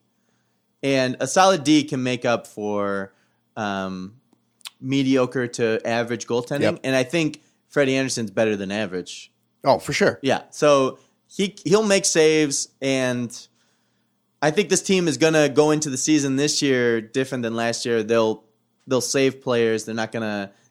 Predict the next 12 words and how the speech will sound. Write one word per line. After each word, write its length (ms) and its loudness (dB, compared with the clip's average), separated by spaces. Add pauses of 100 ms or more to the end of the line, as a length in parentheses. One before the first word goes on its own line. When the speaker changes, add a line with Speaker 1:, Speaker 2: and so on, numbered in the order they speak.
Speaker 1:
they'll 120 -2
get 180 -2
their 100 0
points 320 -4
they 100 -6
need. 400 -6 (300)
They're 80 -4
not 120 -2
gonna 140 -6
go 220 0
all 200 2
out. 420 0